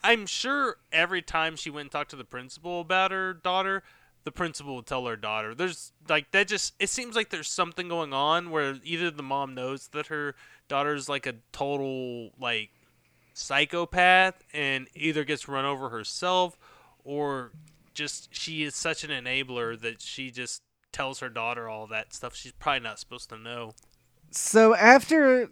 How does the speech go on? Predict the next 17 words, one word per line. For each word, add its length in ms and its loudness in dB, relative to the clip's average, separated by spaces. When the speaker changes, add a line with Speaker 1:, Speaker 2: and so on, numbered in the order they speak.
Speaker 2:
after 480 4
that 420 6
report 560 2
came 260 2
into 200 2
the 100 -2
superintendent 800 0
and 120 2
after 340 4
he 120 4
heard 280 2
about 240 4
all 140 6
the 100 2
pictures 540 0
on 200 0
MySpace, 840 -2